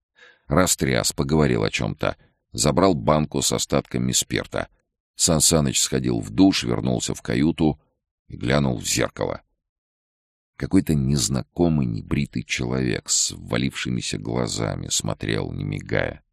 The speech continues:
Он отвернулся и стал одеваться. Ему всё равно было. Нет уже никакого капитана Белова. Осуждённый за воровство, дешёвый фраерок должен был доделать кое-какие дела на этой земле.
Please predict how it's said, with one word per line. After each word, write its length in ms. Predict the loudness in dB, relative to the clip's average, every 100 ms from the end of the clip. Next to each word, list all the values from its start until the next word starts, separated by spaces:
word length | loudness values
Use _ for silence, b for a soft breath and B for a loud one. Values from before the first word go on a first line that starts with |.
| _ _ _
Он 140 | -2 0
отвернулся 600 | 2 0 2 0 0 0
и 80 | -2
стал 260 | -2 -2
одеваться. 580 | -2 -4 -4 -4 -6 -8 -14 _ _ _ -8
Ему 240 | -2 -2
всё 200 | 0 -2
равно 320 | -2 -2 -4
было. 320 | -6 -6 -8 -12 _ _ _ _ _ _ _ _
Нет 300 | 2 4 4
уже 220 | -2 -2
никакого 640 | -4 -4 -4 -2 2 4 2
капитана 580 | -2 -8 -4 -2 -2 -2
Белова. 560 | -2 0 0 -2 -4 -8 _ _ _ _ _ _ _ _ _ _ -6
Осуждённый 760 | -2 0 2 4 4 4 2
за 180 | 2 2
воровство, 580 | 2 0 -2 0 2 2
дешёвый 520 | 2 0 2 2 0
фраерок 680 | -2 0 2 4 4 2 2
должен 380 | 0 0 -2 0
был 200 | 0 0
доделать 520 | -2 0 0 0 0
кое-какие 580 | -2 -2 -4 -4 -6 -6
дела 460 | -2 0 2 0
на 200 | 0 -2
этой 340 | -4 -4 -6 -6
земле. 500 | -6 -6 -6 -6